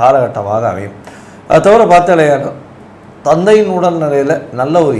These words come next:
ஏற்றம் இருக்கக்கூடிய காலகட்டமாக அமையும். படிக்கக்கூடிய மாணவர்கள் வெளியூர், வெளிமாநிலம், வெளிநாடு சென்று படிக்கக்கூடிய வாய்ப்புகள் மிகவும் அதிகம். போட்டித் தேர்வில் சற்று சுணக்கம் இருக்கக்கூடிய வாய்ப்புகள் இருக்கும். மொத்தத்தில் பார்த்தீர்களேயானால் இந்த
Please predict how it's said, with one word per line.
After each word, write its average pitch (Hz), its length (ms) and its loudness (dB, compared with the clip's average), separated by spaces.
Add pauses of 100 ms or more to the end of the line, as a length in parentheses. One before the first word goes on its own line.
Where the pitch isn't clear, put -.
(100)
ஏற்றம் 165 340 -2
இருக்கக்கூடிய 127 600 -8 (140)
காலகட்டமாக 117 600 0 (100)
அமையும். 95 260 -14 (320)
படிக்கக்கூடிய 175 600 0 (140)
மாணவர்கள் 165 560 0 (120)
வெளியூர், 175 420 -2
வெளிமாநிலம், 151 580 -4
வெளிநாடு 147 380 -2
சென்று 120 240 -10
படிக்கக்கூடிய 120 680 -10 (140)
வாய்ப்புகள் 127 540 -4 (100)
மிகவும் 107 360 -10
அதிகம். 101 280 -12 (380)
போட்டித் 214 440 0
தேர்வில் 160 360 -2 (120)
சற்று 170 380 -6
சுணக்கம் 160 440 -4
இருக்கக்கூடிய 139 600 -10 (320)
வாய்ப்புகள் 127 600 -2
இருக்கும். 90 280 -16 (540)
மொத்தத்தில் 220 500 0
பார்த்தீர்களேயானால் 151 800 0 (400)
இந்த 131 120 -2